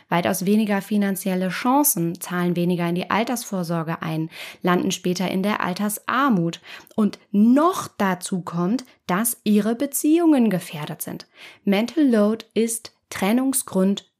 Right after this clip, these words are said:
Nummer eins. Und ich weiß nicht, wie es dir geht, aber ich finde, das sind alles sehr, sehr valide Gründe,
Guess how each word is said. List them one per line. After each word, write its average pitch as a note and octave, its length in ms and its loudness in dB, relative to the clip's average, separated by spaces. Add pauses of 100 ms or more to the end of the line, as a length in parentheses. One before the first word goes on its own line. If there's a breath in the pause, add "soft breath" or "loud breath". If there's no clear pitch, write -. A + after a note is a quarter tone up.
Nummer F#3 760 2 (300)
eins. - 680 -2 (460 loud breath)
Und G#3 300 4 (100)
ich F3 140 -4
weiß A#3+ 200 -2
nicht, G#3+ 140 -4
wie G3 40 -6
es E3+ 100 -8
dir G#3+ 180 2
geht, F#3 320 -2 (160 soft breath)
aber F3+ 360 -2
ich D#4 240 2
finde, D#3 460 0 (320 loud breath)
das G#3 220 2
sind A#3+ 200 2
alles E3 540 -4
sehr, A#3 560 2
sehr F3 420 0
valide G#3 380 -2
Gründe, G#3 600 2